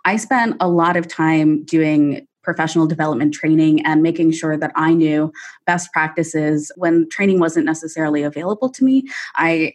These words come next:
I figured I had these set number of hours, and even though there wasn't enough to do during those hours, I filled up that time with, um, trying to learn more to improve what I was creating. And that really benefited me in terms of being able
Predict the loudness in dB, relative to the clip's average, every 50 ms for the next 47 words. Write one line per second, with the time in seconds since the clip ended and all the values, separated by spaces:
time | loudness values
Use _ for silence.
0 | -6 -6 -6 -4 -6 -6 -6 -4 -2 -2 -2 -2 -4 -4 0 0 0 0 0 -2
1 | -4 -2 0 0 0 2 0 0 0 -2 -2 -2 -2 -2 0 0 0 0 -2 -2
2 | 0 -2 -2 -2 -2 0 2 2 2 2 0 -2 -4 -2 -2 -2 0 0 0 0
3 | 0 -2 -2 0 0 2 2 0 -2 -4 -6 -20 _ _ -20 -20 -20 _ _ _
4 | _ -2 0 0 0 0 0 -2 0 0 0 0 0 0 2 4 4 4 4 4
5 | 2 2 0 0 2 2 2 2 0 0 0 -2 -2 -2 -2 -2 -2 -2 -2 -2
6 | -4 -2 -2 -4 -4 -4 -4 -2 0 2 2 0 0 -4 -6 _ _ _ -8 -6
7 | -4 -4 -4 -6 -10 -8 -4 0 2 2 0 0 -4 -4 -2 0 0 0 0 -2
8 | -4 -6 -8 -10 -10 -6 -4 -4 -4 -4 -6 -4 -4 -2 -2 -2 -4 -6 -6 -6
9 | -6 -4 -4 -6 -6 -8 -12 -10 -10 -8 -8 -10 -10 -10 -8 -8 -8 -10 _ -20
10 | -20 -20 -20 -20 -6 _ 0 2 2 2 2 0 0 -4 -4 -2 0 0 2 2
11 | 2 2 2 0 0 0 -2 -2 -2 -2 -2 -2 -2 0 0 2 2 0 0 -2
12 | -6 -4 0 0 0 0 0 -4 -4 -6 -6 -8 _ _ -20 -20 -20 _ _ 2
13 | 2 2 2 2 0 -2 -2 -2 -4 -4